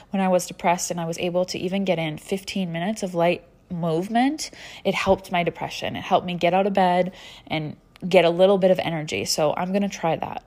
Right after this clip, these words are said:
right? These evaluations are meant to be empowering, to focus on what you can control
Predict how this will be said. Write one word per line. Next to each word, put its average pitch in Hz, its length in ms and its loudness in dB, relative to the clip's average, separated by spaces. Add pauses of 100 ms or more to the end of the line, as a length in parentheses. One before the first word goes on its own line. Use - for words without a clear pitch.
(400)
right? 180 200 -2 (500)
These 226 200 0
evaluations 247 960 0
are 190 140 0
meant 208 340 -2
to - 160 -4
be 196 480 -2
empowering, 180 960 -2 (520)
to 208 100 0
focus 226 360 2
on 240 120 0
what - 160 -2
you 180 100 -4
can 208 440 -2
control 190 800 0